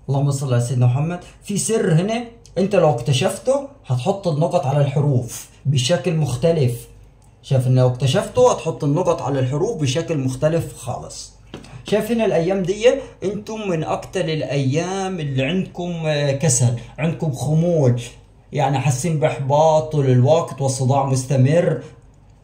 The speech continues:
عندك الصداع، آه، مستمر.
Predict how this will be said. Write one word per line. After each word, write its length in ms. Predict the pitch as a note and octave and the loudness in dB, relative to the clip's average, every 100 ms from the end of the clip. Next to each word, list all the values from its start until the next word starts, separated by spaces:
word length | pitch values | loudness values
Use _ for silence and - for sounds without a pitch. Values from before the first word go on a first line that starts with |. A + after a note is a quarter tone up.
| _ C#3 | _ -2
عندك 320 | F3 E3 E3 | -2 0 -4
الصداع، 800 | D#3 C#3 - F3 F#3+ F#3+ F#3 - | -4 -6 -6 -8 0 2 2 0
آه، 80 | D3+ | -2
مستمر. 840 | D3+ D3+ - D#3 E3 C3+ B2+ A#2+ | 0 0 0 0 2 2 0 -2